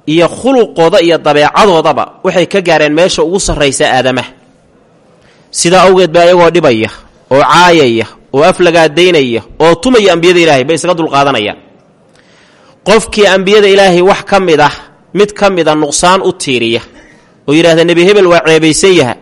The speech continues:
sheeluu leeyaha, sidaanu ahaan jirayna," diintu kaga baxayaa, wuu ku gaaloobayaa.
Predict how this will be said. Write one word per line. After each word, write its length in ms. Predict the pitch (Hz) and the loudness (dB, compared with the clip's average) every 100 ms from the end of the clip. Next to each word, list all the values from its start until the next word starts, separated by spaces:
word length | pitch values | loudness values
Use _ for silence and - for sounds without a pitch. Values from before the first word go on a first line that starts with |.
| _ _ _ | _ _ _
sheeluu 520 | - - 190 202 190 | -6 0 2 4 2
leeyaha, 460 | 190 196 160 131 117 - _ _ | 2 2 2 0 -4 -8 _ _
sidaanu 500 | - 214 208 196 190 | -6 0 2 4 4
ahaan 260 | 175 202 | 4 2
jirayna," 460 | 202 202 180 143 110 - _ _ | 2 0 0 0 -4 -8 _ _
diintu 300 | 151 226 226 | -6 -4 -4
kaga 220 | 214 196 220 | -8 -4 -2
baxayaa, 420 | 190 190 185 180 | -2 0 2 2
wuu 120 | 180 | 0
ku 120 | 175 | -4
gaaloobayaa. 640 | 196 185 175 180 139 117 107 | -2 0 2 2 2 0 -4